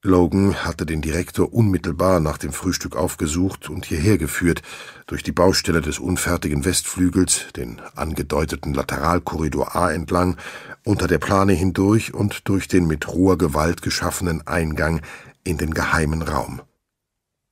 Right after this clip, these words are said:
„Sie wussten also auch nichts von der Existenz dieses Raums“, stellte Logan fest. „Nein. Oder was sein Verwendungszweck gewesen sein mag? Oder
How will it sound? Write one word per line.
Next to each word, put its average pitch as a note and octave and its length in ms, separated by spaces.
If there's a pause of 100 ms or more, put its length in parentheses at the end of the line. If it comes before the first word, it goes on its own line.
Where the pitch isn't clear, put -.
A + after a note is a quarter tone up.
(160)
„Sie G2 340
wussten A2 320
also G#2+ 240
auch C3+ 240
nichts D2+ 240
von D#2 200
der D2 100
Existenz - 560
dieses C2+ 340
Raums“, A#1+ 380 (460)
stellte - 340
Logan B1+ 320
fest. - 400 (880)
„Nein. A2+ 680 (800)
Oder D2 380
was C#2+ 180
sein C2+ 240
Verwendungszweck D#2+ 840
gewesen D2 380
sein C2+ 240
mag? D2 320 (760)
Oder D2+ 260